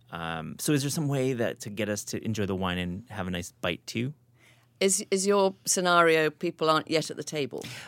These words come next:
Speaker 1: Yes, the, good question. Like, course correction. We're gonna call these canapes or, or appetizers, hors d'oeuvres, wherever you're from and whatever you call
Speaker 2: Okay,
Speaker 1: them.
Speaker 2: right. Um,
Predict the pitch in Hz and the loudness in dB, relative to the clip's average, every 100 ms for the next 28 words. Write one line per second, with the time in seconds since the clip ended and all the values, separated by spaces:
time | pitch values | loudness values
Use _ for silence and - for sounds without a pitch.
0 | - 135 104 - - - 113 135 120 - | -2 4 4 4 -2 -4 4 4 4 2
1 | 117 - 117 110 104 - - 131 123 127 | 2 4 4 4 2 -2 0 0 2 4
2 | 107 95 110 101 110 131 123 117 101 95 | 4 2 -2 -2 0 0 2 0 0 -4
3 | 117 104 - 101 95 - - 95 80 - | -4 -2 -2 -4 -2 -4 -2 0 -2 -6
4 | 95 87 92 90 82 90 85 87 85 85 | -8 -8 -8 -8 -6 -8 -6 -6 -6 -6
5 | 85 82 - - 87 85 85 82 82 - | -8 -10 -8 -6 -6 -6 -6 -6 -10 -10
6 | - - - - - 135 120 - - - | -12 -10 -12 -14 -4 0 0 -4 -18 -20
7 | - - 147 151 151 156 156 | -20 -4 2 4 4 2 -2